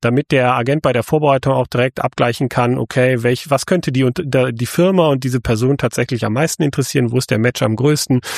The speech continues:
vielleicht aber auch, äh, irgendwie Themen, die mich besonders interessieren. Das heißt,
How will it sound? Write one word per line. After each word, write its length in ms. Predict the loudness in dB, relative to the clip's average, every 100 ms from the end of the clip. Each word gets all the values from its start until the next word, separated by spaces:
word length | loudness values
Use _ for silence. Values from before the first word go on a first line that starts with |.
| -10 0
vielleicht 240 | 0 2
aber 160 | 2 2
auch, 160 | 0
äh, 40 | -4
irgendwie 920 | -4 -4 -4 -6 -4 -2 0 0 0 0
Themen, 280 | 2 2 2
die 100 | 2
mich 180 | 2
besonders 440 | 2 2 2 2 0
interessieren. 420 | -2 -2 -2 0
Das 160 | 0 0
heißt, 200 | -2